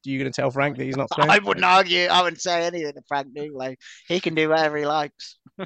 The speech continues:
Speaker 2: I ain't arguing with him.
Speaker 1: <laughs> Absolutely not. So, yeah, I mean, yeah, it will be interesting to see what the squad is and who's available and who's not.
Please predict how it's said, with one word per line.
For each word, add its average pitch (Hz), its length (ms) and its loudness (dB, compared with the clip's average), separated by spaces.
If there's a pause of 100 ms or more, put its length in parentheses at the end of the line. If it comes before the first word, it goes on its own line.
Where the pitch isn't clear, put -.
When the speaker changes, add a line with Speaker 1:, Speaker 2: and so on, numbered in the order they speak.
(1500)
Speaker 2:
I 143 120 -6
ain't 131 80 -8
arguing 131 380 -2
with 123 100 -4
him. 139 220 -6
Speaker 1:
<laughs> - 60 -20 (2500)
Absolutely 95 460 -10
not. 85 180 -14 (1040)
So, 156 140 2
yeah, 151 300 2 (120)
I 131 80 -4
mean, 117 300 -4 (1400)
yeah, 107 260 -2
it 90 60 -6
will 120 100 -2
be 139 260 -2
interesting 123 340 -6
to 110 80 -8
see 131 180 -2
what 98 200 -6
the 98 80 -10
squad 95 320 -4
is 110 220 -2
and 101 240 -6 (840)
who's 104 220 -6
available 98 460 -6
and 95 140 -12
who's 98 240 -8
not. 107 200 -4